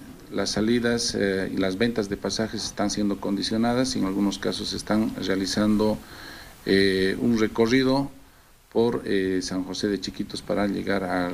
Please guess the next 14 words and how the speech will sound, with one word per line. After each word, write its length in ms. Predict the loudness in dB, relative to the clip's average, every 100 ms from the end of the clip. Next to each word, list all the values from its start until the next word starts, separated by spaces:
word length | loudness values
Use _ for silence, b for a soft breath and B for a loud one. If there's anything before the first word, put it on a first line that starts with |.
| -4 -8 -8
algunos 380 | -4 0 2 2
destinos 420 | -2 -2 -2 0
de, 240 | -2 -2 -4 -8
de 140 | -6 -4
este 180 | -4 -6
sector. 380 | -6 -6 -10 -10 -16 -20 -20 -20 -10
Tenemos 300 | 4 6 6
entendido 400 | 4 4 4 6
de 100 | 4
que 120 | 2 0
sí, 300 | 2 2 4
la 440 | 4 4 4 2
policía 500 | 0 0 0 2 2
del 420 | 2 0 0 0